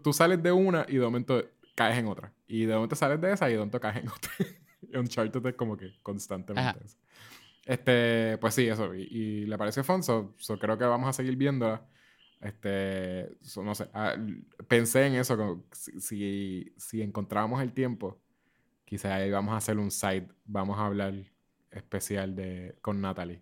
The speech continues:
Speaker 1: de Indiana Jones. Este <laughs>
Speaker 2: Ah, pues yo tengo que hacer uno con mi pareja también.
Speaker 1: Mira a ver, mira a ver
Speaker 2: Vamos,
Speaker 1: si
Speaker 2: vamos a ver Airbud, vamos a ver el Airbud.
Speaker 1: quizás Hannah no ha visto las Airbud, que tú sabes que tú las has
Speaker 2: Vamos a
Speaker 1: visto
Speaker 2: empezar
Speaker 1: todas.
Speaker 2: con Airbud y después vamos a terminar con las de los Poppies.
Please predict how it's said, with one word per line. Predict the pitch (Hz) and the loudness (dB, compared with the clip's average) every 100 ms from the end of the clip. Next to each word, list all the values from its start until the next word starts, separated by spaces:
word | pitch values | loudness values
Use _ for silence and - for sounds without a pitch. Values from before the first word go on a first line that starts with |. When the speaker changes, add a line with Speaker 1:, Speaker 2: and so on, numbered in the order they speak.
| - | -14
Speaker 1:
de | 98 92 90 90 | -10 -10 -10 -10
Indiana | 90 87 90 | -10 -12 -12
Jones. | 87 90 - _ _ _ _ _ _ _ _ | -14 -16 -20 _ _ _ _ _ _ _ _
Este | 104 104 - 95 | -14 -8 -2 0
<laughs> | - 196 - 202 - - - _ - | 6 8 8 2 0 -20 -20 _ -4
Speaker 2:
Ah, | 107 | 0
pues | 156 208 | 6 6
yo | |
tengo | 190 127 | 6 4
que | |
hacer | 113 131 | 0 -2
uno | 120 123 | -2 -2
con | 127 | -2
mi | 123 | 0
pareja | 117 113 113 | 0 0 -2
también. | 117 113 110 113 160 254 | -2 -2 0 0 0 -2
Speaker 1:
Mira | 110 107 110 | 2 4 6
a | |
ver, | 101 | 4
mira | 143 156 | 4 4
a | |
ver | 113 | 4
Speaker 2:
Vamos, | 123 | 4
Speaker 1:
si | 135 | 6
Speaker 2:
vamos | 127 123 147 | 6 6 6
a | 156 | 6
ver | 156 | 6
Airbud, | 147 127 123 104 | 4 4 2 2
vamos | 127 143 | 0 0
a | 147 | 0
ver | 139 - | -2 -4
el | 120 123 - | -4 -4 -2
Airbud. | 123 117 95 - _ _ | -2 -2 -6 -10 _ _
Speaker 1:
quizás | - 104 110 104 120 - - | -6 0 4 4 2 -4 0
Hannah | 113 113 | 4 4
no | 120 | 4
ha | |
visto | 120 120 120 | 2 4 4
las | 113 | 4
Airbud, | 107 117 160 180 | 2 2 2 0
que | - 107 | -2 0
tú | |
sabes | 104 110 | 0 0
que | 117 | 0
tú | 110 | 0
las | 107 | 0
has | 107 | 0
Speaker 2:
Vamos | 131 | 0
a | 139 | 0
Speaker 1:
visto | 117 | 0
Speaker 2:
empezar | - 143 | 2 2
Speaker 1:
todas. | 143 | 0
Speaker 2:
con | 143 156 151 | 0 0 2
Airbud | 151 156 135 127 117 | 2 2 2 2 2
y | |
después | 113 - 107 | -4 -4 -4
vamos | 117 131 | -2 -4
a | |
terminar | 127 127 127 | -4 -2 -2
con | 123 123 | -2 -2
las | 113 | -2
de | 107 | -2
los | 101 | -2
Poppies. | - 127 101 | 2 0 0